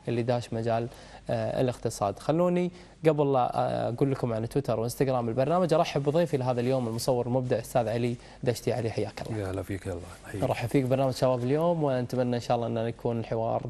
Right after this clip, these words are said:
Speaker 1: جميل بإذن الله.
Speaker 2: إن شاء الله دامنا معاك راح يكون جميل إن شاء
Speaker 1: الله
Speaker 2: الله بإذن الله.
Speaker 1: يسلمك،
Speaker 2: الله
Speaker 1: طول
Speaker 2: يسلمك.
Speaker 1: عمرك. أعزائي المشاهدين، نذكركم بوسائل التواصل مع برنامج شباب اليوم،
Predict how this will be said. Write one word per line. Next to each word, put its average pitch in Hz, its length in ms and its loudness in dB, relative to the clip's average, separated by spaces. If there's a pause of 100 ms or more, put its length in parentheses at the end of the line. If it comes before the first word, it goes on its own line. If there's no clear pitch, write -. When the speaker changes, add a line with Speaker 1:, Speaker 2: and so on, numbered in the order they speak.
Speaker 1:
جميل 107 240 0
بإذن 107 240 0
الله. 101 240 -4
Speaker 2:
إن 110 60 0
شاء 104 240 -2
الله 107 140 0
دامنا 110 340 0
معاك 120 380 2
راح 107 100 0
يكون 113 200 2
جميل 107 240 0
إن 95 60 -2
شاء 113 160 2
Speaker 1:
الله 113 140 0
Speaker 2:
الله 98 100 -2
بإذن 101 80 0
الله. 107 120 2
Speaker 1:
يسلمك، 101 120 0
Speaker 2:
الله 98 100 -2
Speaker 1:
طول 107 180 2
Speaker 2:
يسلمك. 107 80 2
Speaker 1:
عمرك. 147 240 4 (300)
أعزائي 170 180 6
المشاهدين، 196 400 6
نذكركم 190 420 4
بوسائل 156 260 4
التواصل 156 420 2
مع 127 140 2
برنامج 135 380 2
شباب 131 300 2
اليوم، 175 300 2